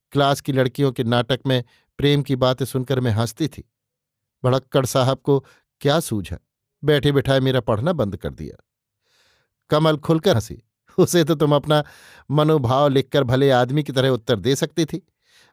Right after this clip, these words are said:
मामा को पत्र दिखाने की क्या बात थी?" "अब क्या बताऊं मेरी गलती,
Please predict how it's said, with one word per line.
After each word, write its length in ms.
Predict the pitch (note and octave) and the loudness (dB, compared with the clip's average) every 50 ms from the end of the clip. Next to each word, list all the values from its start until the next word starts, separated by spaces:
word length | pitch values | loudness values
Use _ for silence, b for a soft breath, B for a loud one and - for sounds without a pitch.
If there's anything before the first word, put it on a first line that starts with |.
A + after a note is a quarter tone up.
| b - | b -4
मामा 560 | A#2 A#2+ B2 A#2+ F#2 C3 B2 B2+ C#3 F3 A#3 | -2 0 0 0 0 0 0 0 2 0 0
को 120 | A#3 - | 0 -4
पत्र 320 | A3+ - A3+ G3+ - F3+ F3 | -2 0 -2 -2 0 -2 -2
दिखाने 400 | E3+ F#3 - - E3 E3 E3 D3+ | -2 -2 0 2 2 2 2 0
की 100 | - C#3+ | -4 -4
क्या 180 | - C3 A2 | -2 0 0
बात 200 | F#2+ F#2 F2 E2 | 2 0 0 -2
थी?" 300 | - - - - _ _ _ _ _ _ _ _ _ _ _ _ _ _ _ _ _ _ _ _ _ _ _ _ _ - | -4 -8 -16 -16 _ _ _ _ _ _ _ _ _ _ _ _ _ _ _ _ _ _ _ _ _ _ _ _ _ -4
"अब 160 | C#3+ D3+ C#3+ | -4 -4 -2
क्या 280 | - - C#3+ C3+ C#3+ D3+ | 0 0 2 2 4 4
बताऊं 320 | C#3+ A#2 - A2 G#2 A#2 | 2 0 0 0 0 0
मेरी 260 | B2+ B2+ A#2+ B2 C3 | 2 2 2 2 0
गलती, 440 | A2 G2+ G#2+ G#2+ G#2+ - - B2 C#3+ | 0 -2 -4 -4 -6 -8 -12 -18 -18